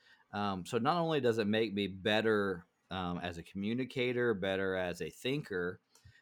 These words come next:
but also just emotionally, uh, I, I'm better off as well because I'm able to take feedback in the spirit that it's given. And,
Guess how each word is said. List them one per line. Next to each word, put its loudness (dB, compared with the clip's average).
but 0
also 2
just -4
emotionally, -2
uh, -4
I, -4
I'm -2
better 0
off 0
as -6
well 0
because -2
I'm -2
able 2
to -2
take -8
feedback -10
in 2
the 2
spirit 2
that 2
it's -6
given. -2
And, -2